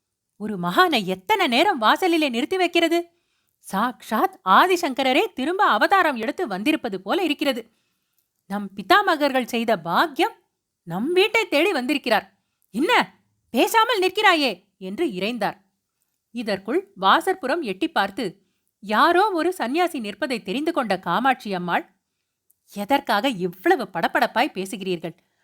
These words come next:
வாசற்கதவு திறந்துதான் இருக்கிறது. அப்படி அதிசயமான மகான் எங்கே இருந்து வந்து குதித்து விடப் போகிறார்?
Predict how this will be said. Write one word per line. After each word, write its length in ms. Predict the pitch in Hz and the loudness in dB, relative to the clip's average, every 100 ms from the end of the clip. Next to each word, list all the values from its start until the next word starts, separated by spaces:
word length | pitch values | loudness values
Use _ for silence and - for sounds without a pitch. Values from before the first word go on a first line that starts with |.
| _ - | _ 0
வாசற்கதவு 600 | 220 381 403 381 330 349 440 - | 2 4 2 -2 -2 -2 -4 -4
திறந்துதான் 480 | 220 349 330 370 | -2 0 0 -2
இருக்கிறது. 560 | 349 240 233 190 226 - _ _ _ _ _ _ | -2 -4 -6 -6 -8 -12 _ _ _ _ _ _
அப்படி 520 | - 190 - - 415 349 | -6 -6 -4 0 2 4
அதிசயமான 840 | 240 277 349 349 330 392 359 214 | 2 0 -2 0 2 2 0 0
மகான் 200 | 262 311 - _ _ _ | 0 0 -4 _ _ _
எங்கே 400 | - 214 262 415 | -10 -6 0 2
இருந்து 240 | 302 311 339 | 2 0 0
வந்து 220 | 269 359 | 0 -2
குதித்து 300 | 226 330 349 | -2 -2 0
விடப் 240 | 359 311 | 0 0
போகிறார்? 540 | 311 302 320 302 311 | -2 0 2 2 2